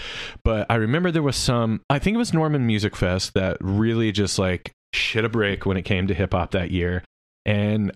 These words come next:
I went nuts on Twitter. I, like, freaked out, um, and went on one of my little rants, and I got on the Oklahoma Rock Show to talk about it with Grace and Ryan at the time. And I wanted you to, do you remember being there?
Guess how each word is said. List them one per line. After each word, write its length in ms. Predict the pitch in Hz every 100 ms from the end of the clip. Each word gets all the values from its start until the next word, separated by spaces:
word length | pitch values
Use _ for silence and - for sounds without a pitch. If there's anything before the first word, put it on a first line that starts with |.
| _
I 100 | 98
went 200 | 123 127
nuts 400 | 107 139 - -
on 180 | 117 107
Twitter. 280 | - 120 104
I, 80 | 95
like, 240 | 98 92
freaked 460 | - - 98 104 117
out, 340 | 110 95 - -
um, 520 | 113 104 98 95 - - _ _ - - _ -
and 380 | 110 101 95 95
went 120 | 101
on 140 | 101 101
one 120 | 101
of 40 |
my 100 | 101
little 160 | 101 92
rants, 520 | 101 113 101 - - -
and 460 | 104 101 95 95 - _ _ _ _ _ _ _ _ -
I 220 | 104 95
got 320 | 90 95 95
on 280 | 101 95 95
the 640 | 92 92 90 90 90 90 - _
Oklahoma 360 | 101 - 95 92
Rock 240 | 107 143
Show 120 | - 95
to 100 | 92
talk 180 | 120 -
about 200 | 98 85
it 40 |
with 160 | 90 -
Grace 300 | 95 95 98
and 120 | 90
Ryan 440 | 95 107 92 95 - _ _ _ -
at 80 | 90
the 80 | 92
time. 460 | 95 90 90 87 -
And 520 | 101 92 92 95 98 -
I 140 | 95
wanted 320 | 95 120 113 95
you 300 | 107 127 143
to, 180 | 110
do 140 | 98 113
you 60 |
remember 220 | 135 151 147
being 240 | 101 107
there? 220 | 135 151